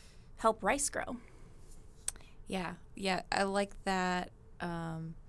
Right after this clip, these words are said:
Speaker 2: that twist on it, because if anybody listening is familiar with winter flooding, they'd probably say,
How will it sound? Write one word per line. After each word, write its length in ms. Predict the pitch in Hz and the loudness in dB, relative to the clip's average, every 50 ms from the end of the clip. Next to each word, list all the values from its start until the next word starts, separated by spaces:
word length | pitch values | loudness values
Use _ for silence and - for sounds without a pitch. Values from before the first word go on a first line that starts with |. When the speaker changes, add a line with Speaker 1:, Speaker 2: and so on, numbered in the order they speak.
| - - - - - - - - - - | -14 -14 -12 -12 -14 -14 -14 -14 -8 -2
Speaker 2:
that 180 | - 196 190 190 | 2 2 2 2
twist 400 | - - 214 208 202 - - - | 4 4 4 4 6 6 4 4
on 200 | 185 175 175 165 | 4 4 4 2
it, 180 | 165 165 165 - - - - | 2 0 0 -2 -6 -8 -6
because 380 | 190 175 - 180 175 170 165 | -4 -4 -2 0 0 0 0
if 100 | 175 - | 2 4
anybody 540 | 185 190 196 190 190 185 185 175 175 160 165 | 4 6 6 6 6 4 4 4 4 2 2
listening 420 | - - 226 330 - - 254 226 190 | 2 2 2 4 4 6 6 6 6
is 140 | 185 - | 4 2
familiar 280 | - 196 240 311 339 254 196 | 2 2 4 4 4 4 4
with 120 | 185 - | 2 2
winter 200 | 180 170 160 170 | 2 0 0 0
flooding, 320 | - 170 160 156 160 165 160 | 0 0 0 0 2 2 0
they'd 120 | 160 160 | 0 0
probably 360 | - 185 170 165 165 165 160 | 0 0 -2 0 0 -2 -2
say, 400 | 160 - - 160 160 156 160 156 | -2 -2 -2 -2 -2 -2 -4 -8